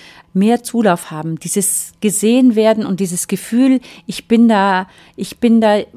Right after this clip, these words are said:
in einem Haus, die mich sehen, die mich kennen, die mich erkennen, wo ein Wiedererkennungswert ist, die werden in Zukunft, glaube ich, mehr Gäste haben als die großen.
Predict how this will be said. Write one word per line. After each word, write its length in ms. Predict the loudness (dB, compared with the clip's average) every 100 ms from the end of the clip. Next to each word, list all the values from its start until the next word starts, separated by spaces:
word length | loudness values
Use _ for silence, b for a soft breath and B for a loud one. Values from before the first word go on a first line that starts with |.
| -14
in 180 | -10 -6
einem 360 | -2 -2 -2
Haus, 400 | -2 0 0 -2 B B -18 -18 -18 -20 _ -4
die 120 | -2
mich 260 | -2 -4
sehen, 320 | 0 2 4 2
die 120 | 2
mich 220 | 0 -4
kennen, 340 | -2 2 4
die 100 | 2
mich 220 | -2 -4 -4
erkennen, 680 | -4 -2 -2 0 0 -2 -2
wo 60 |
ein 140 | -4 -2
Wiedererkennungswert 880 | -2 -2 -4 -6 -6 -6 -6 -6 -6
ist, 240 | -8 -12 B B B _ -6
die 180 | -2 0
werden 600 | 0 0 -4 -4 -10 -14
in 160 | -14 -14
Zukunft, 440 | -12 -10 -10 -8
glaube 200 | -8 -6
ich, 160 | -8 -4
mehr 500 | -2 0 0 -2 -4
Gäste 380 | -4 -6 -4 -6
haben 240 | -4 -6 -6
als 240 | -8 -10
die 120 | -14
großen. 560 | -16 -10 -4 -4 -4